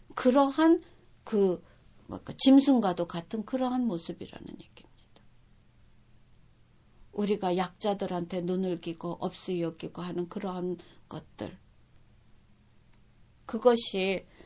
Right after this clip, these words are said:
정말, 어, 하나님 보시기에 부르짖는 사자와 줄인 곰 같지 않고 오히려 그들에게 자비를 베푸시고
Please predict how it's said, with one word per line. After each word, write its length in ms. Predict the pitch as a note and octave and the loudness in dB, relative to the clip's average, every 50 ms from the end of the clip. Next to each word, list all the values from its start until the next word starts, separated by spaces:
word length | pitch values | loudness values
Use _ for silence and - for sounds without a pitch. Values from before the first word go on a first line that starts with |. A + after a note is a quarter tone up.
| - - - - | -20 -20 -18 -10
정말, 440 | - - F#3 F#3 F3+ F3 E3+ E3+ F3 - - - - - - | -6 -2 0 0 2 2 2 0 -2 -6 -14 -20 -20 -16 -8
어, 340 | - E3 E3 D#3+ D3+ D3+ E3+ - - - - - - - | -4 -2 0 0 0 -2 -4 -8 -14 -20 -20 -20 -16 -6
하나님 500 | - - - D4 D4 D4 A#3 A3 G3 F#3 | 2 6 8 10 10 10 10 8 6 2
보시기에 640 | G3 F#3 F3 - - F3 - - - E3 D#3 D#3 D#3 | 2 0 0 0 -2 -4 -6 -8 -8 -8 -8 -8 0
부르짖는 580 | - G#3 G3+ A3 G#3+ G3+ F#3 E3 E3+ E3 E3 E3 | 4 4 6 6 6 4 2 0 0 0 0 0
사자와 600 | - F#3+ F#3+ G3 F#3+ E3+ D#3+ D#3 D#3 D#3+ D#3+ - - - - - - | 0 2 2 2 2 0 -4 -2 -2 -4 -6 -8 -12 -20 -20 -14 -8
줄인 380 | - - G#3+ G3 F#3 F3+ F3+ D#3+ | -2 0 0 2 0 0 -4 -2
곰 300 | - G3+ G3 F#3 F#3 E3+ | 2 2 4 4 4 2
같지 340 | F3+ E3+ E3 - - - - - | 0 -2 -2 -2 -6 -10 -8 -4
않고 640 | F3 E3+ F3+ E3+ - - - - D3+ D3+ D3+ E3 - _ _ _ _ _ _ _ _ _ _ _ - - - - - - | -2 -2 -2 -2 -4 -6 -4 -4 -4 -4 -4 -8 -14 _ _ _ _ _ _ _ _ _ _ _ -20 -20 -20 -20 -12 -6
오히려 360 | F3+ F3+ F3 F3 F3+ E3+ E3+ | -4 -2 -2 -2 -4 -6 -4
그들에게 640 | - A3+ G#3 A3 G3 F3+ F3 F3 E3 - F3+ E3+ D#3+ - - - - - - - _ _ _ _ _ _ _ _ - - | -4 -4 -2 -2 -2 -2 -2 -4 -4 -4 -6 -8 -8 -10 -14 -20 -20 -20 -20 -20 _ _ _ _ _ _ _ _ -16 -10
자비를 760 | - - G3 G3 F#3+ G3 F#3 F#3 - F3+ F3 E3 E3 E3 - - | -4 -2 0 2 2 2 2 2 0 0 -2 0 -2 -4 -6 -8
베푸시고 880 | - G3 F#3 - - - G3 - - G3 F3 - - F3+ F#3 F3 G3 | -8 -8 -8 -6 -6 -6 -6 -4 -6 -6 -8 -6 -6 -6 -6 -6 -8